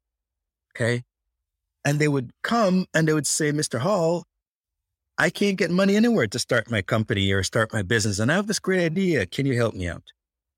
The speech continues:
And I started to invest in bipoc businesses years and years ago. And that made me even wealthier <laughs> than I thought I'd ever be. Why?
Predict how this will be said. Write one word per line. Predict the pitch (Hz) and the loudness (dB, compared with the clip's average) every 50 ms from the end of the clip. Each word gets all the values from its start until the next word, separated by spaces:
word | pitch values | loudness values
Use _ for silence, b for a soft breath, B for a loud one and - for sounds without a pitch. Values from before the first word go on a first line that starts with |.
| _ _ _ _ _ _ _ _ _ _ _ _ _ _ _ _ - | _ _ _ _ _ _ _ _ _ _ _ _ _ _ _ _ -4
And | 117 110 | -2 -2
I | 98 | 0
started | - - - - 127 131 135 117 - | -2 -2 -2 -2 -2 -2 -2 -2 -2
to | - 120 | -2 -4
invest | 107 98 - - 98 98 95 - - 98 | -4 -4 -4 -4 -4 -4 -4 -6 -8 -8
in | 90 82 - | -8 -8 -8
bipoc | - 107 107 110 101 - - 104 98 - - - | -6 -4 -4 -4 -4 -6 -10 -10 -10 -12 -10 -6
businesses | 92 90 87 85 80 85 85 87 87 87 - - - _ _ _ _ _ _ _ _ _ _ | -6 -4 -4 -6 -6 -6 -6 -6 -6 -8 -10 -14 -18 _ _ _ _ _ _ _ _ _ _
years | - 95 98 101 110 110 107 107 107 101 - | -8 -6 -4 -2 0 0 0 0 0 -2 -4
and | 95 92 | -4 -4
years | 95 92 92 95 92 98 95 92 | -4 -2 0 0 0 0 -2 -2
ago. | 95 - - 50 50 - - _ _ _ _ _ _ _ _ _ _ _ _ _ _ _ _ _ _ _ _ _ _ - | -4 -8 -10 -14 -18 -18 -20 _ _ _ _ _ _ _ _ _ _ _ _ _ _ _ _ _ _ _ _ _ _ -8
And | 110 101 92 92 | -6 -4 -2 0
that | 101 110 - - | 0 0 -2 -2
made | 104 107 104 98 98 92 | -2 -2 0 0 0 -2
me | 101 95 95 - | -4 -6 -6 -6
even | - 104 98 98 85 80 82 90 | -6 -8 -6 -6 -8 -8 -4 -2
wealthier | 110 135 139 131 - - 113 107 104 - - _ _ _ _ _ _ _ _ | 0 0 0 -2 -4 -4 -4 -4 -4 -4 -6 _ _ _ _ _ _ _ _
<laughs> | _ _ _ _ _ _ _ _ _ - | _ _ _ _ _ _ _ _ _ -8
than | 107 113 113 101 95 | -4 -2 0 0 0
I | 95 - | 0 -2
thought | 98 - 113 104 104 101 98 | -2 0 0 0 0 0 0
I'd | 95 90 - - | -2 -4 -4 -2
ever | 110 120 110 104 | -2 -2 -2 -4
be. | 92 87 104 98 87 87 - - _ _ _ _ _ _ _ _ _ _ _ _ _ _ _ _ _ _ _ _ _ _ _ | -4 -2 -2 -2 -2 -4 -8 -14 _ _ _ _ _ _ _ _ _ _ _ _ _ _ _ _ _ _ _ _ _ _ _
Why? | - 98 98 110 127 139 139 113 85 78 113 - | -8 -4 -2 -2 0 0 0 0 -2 -4 -6 -8